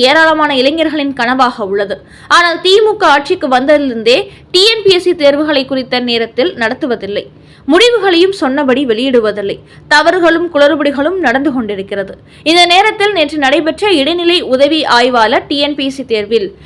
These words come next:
ஐயா வைகுண்டர் குறித்த கேள்வியின் ஆங்கில மொழிபெயர்ப்பில் "The God of Hair Cutting" என்று பதிவிட்டுள்ளார்கள்.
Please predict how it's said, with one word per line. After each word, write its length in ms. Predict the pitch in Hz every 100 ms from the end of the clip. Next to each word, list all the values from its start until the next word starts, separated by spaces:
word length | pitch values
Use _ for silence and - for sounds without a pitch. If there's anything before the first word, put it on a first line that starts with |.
| - - 269
ஐயா 280 | 359 381 339
வைகுண்டர் 560 | 294 392 403 415 415
குறித்த 280 | 349 302 302 294
கேள்வியின் 520 | 262 277 254 262 359 -
ஆங்கில 380 | 269 359 370 370
மொழிபெயர்ப்பில் 760 | 269 247 247 226 202 254 247 196 - -
"The 160 | 262 311
God 300 | 277 302 381
of 120 | 392 403 -
Hair 240 | 311 302 -
Cutting" 380 | 302 285 330
என்று 220 | 262 240 349
பதிவிட்டுள்ளார்கள். 880 | 269 311 302 247 202 185 196 220